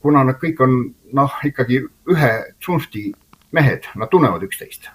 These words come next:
Nii wagnerlased kui needsamad, äh, Vene siis valitsusele lojaalsed üksused, nad olid pidevalt omavahel telefonikontaktis, mm, ehk siis teatati, et vaadake, tulete, peame avama tule.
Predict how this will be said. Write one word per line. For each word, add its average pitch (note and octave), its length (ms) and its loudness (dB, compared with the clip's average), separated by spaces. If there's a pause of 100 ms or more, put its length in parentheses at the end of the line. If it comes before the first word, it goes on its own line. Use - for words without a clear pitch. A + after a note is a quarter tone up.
Nii A2+ 240 -6
wagnerlased B2 600 0
kui G#2+ 140 -6
needsamad, G#2 460 -4
äh, G2+ 300 -2
Vene B2 220 0 (280)
siis - 160 -10
valitsusele G#2+ 600 -2
lojaalsed A2 560 0
üksused, F#2+ 460 -10 (480)
nad A#2+ 160 0
olid B2 220 4
pidevalt A2 560 0
omavahel G#2+ 500 0 (100)
telefonikontaktis, - 2000 -4 (480)
mm, A2+ 240 -8
ehk A#2 160 0
siis G2+ 160 -14
teatati, A#2 480 0
et F2 100 -10
vaadake, G#2 340 -6
tulete, - 480 -6 (180)
peame A2 220 0
avama F#2+ 320 0
tule. G2+ 240 -6